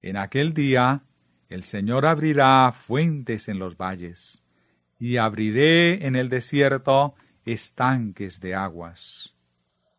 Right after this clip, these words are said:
Sacaréis con gozo aguas de las fuentes de la salvación.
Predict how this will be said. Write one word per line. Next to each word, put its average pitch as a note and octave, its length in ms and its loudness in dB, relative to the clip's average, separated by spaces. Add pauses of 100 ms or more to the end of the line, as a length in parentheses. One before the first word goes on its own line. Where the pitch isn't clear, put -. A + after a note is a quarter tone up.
(140)
Sacaréis B2+ 880 0
con A#2+ 260 0
gozo A#2 720 0 (340)
aguas C3+ 840 2
de G#2 160 -6
las G2 220 -6
fuentes B2 840 -6 (380)
de G#2 200 -6
la F2 140 -6
salvación. G#2+ 1040 -8